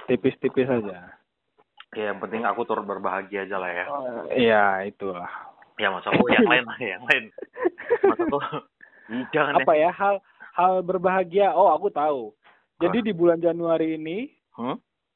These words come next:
Speaker 1: lemburan saya lancar, karena saya di lapangan terus.
Speaker 2: Oh,
Speaker 1: Otomatis
Speaker 2: oke.
Speaker 1: nanti <laughs>
Speaker 2: Kamu nggak
Speaker 1: ca-, dana,
Speaker 2: agak
Speaker 1: dana cukup banyak, ya kan?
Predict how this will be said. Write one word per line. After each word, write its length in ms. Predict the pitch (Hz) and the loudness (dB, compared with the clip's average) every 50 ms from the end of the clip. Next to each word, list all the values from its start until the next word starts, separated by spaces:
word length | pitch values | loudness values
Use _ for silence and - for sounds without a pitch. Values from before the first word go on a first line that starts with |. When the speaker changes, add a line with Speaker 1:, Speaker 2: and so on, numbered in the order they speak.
| _ _ _ _ _ 139 | _ _ _ _ _ -2
Speaker 1:
lemburan 480 | 139 156 170 170 165 170 175 175 180 175 - | -2 0 2 2 2 4 4 2 0 0 -2
saya 280 | 175 160 165 170 185 | -2 0 2 2 2
lancar, 480 | 185 165 143 135 123 - 120 107 104 104 | 0 0 -2 -4 -6 -8 -8 -8 -8 -8
karena 240 | - 127 143 151 - | -8 -4 -4 -2 -2
saya 120 | 170 156 | -2 -2
di 120 | 147 135 | -2 -2
lapangan 320 | 131 123 - - 117 120 120 | -2 -2 -2 -4 -6 -6 -6
terus. 360 | - 143 139 120 117 117 - - - _ _ _ _ _ _ _ | -6 -4 -4 -4 -4 -4 -8 -14 -20 _ _ _ _ _ _ _
Speaker 2:
Oh, 80 | - | -8
Speaker 1:
Otomatis 480 | 117 113 107 104 - - - 170 - - | -4 0 0 0 0 0 -2 -2 -4 -4
Speaker 2:
oke. 60 | - 113 | -6 -12
Speaker 1:
nanti 260 | 110 110 - 170 180 180 - _ _ _ - | -8 -2 2 2 2 2 -2 _ _ _ -4
<laughs> 400 | - - 143 160 - 135 120 110 _ _ - - - - - - - - - - - - _ - | -4 -2 -2 -4 -6 -8 -12 -14 _ _ -20 -20 -20 -20 -20 -20 -20 -20 -20 -20 -20 -20 _ -8
Speaker 2:
Kamu 400 | - 120 127 165 202 214 175 160 | -4 -4 -2 -2 -2 -4 -4 -2
nggak 120 | 139 139 127 | -2 -2 0
Speaker 1:
ca-, 160 | 123 131 143 | -2 -2 0
dana, 320 | 139 143 131 135 156 185 196 190 | 2 4 4 6 6 6 4 4
Speaker 2:
agak 120 | - - - | 2 0 -4
Speaker 1:
dana 300 | 139 135 131 135 147 180 185 175 | -4 -4 -4 0 4 2 2 2
cukup 240 | - 143 - 147 135 - _ _ | 0 -6 -4 -4 -4 -6 _ _
banyak, 400 | _ - 123 175 190 165 123 117 | _ -2 -2 -2 0 -2 -4 -4
ya 180 | - 104 107 107 104 | -4 -6 -4 -4 -4
kan? 100 | 107 127 | -4 -4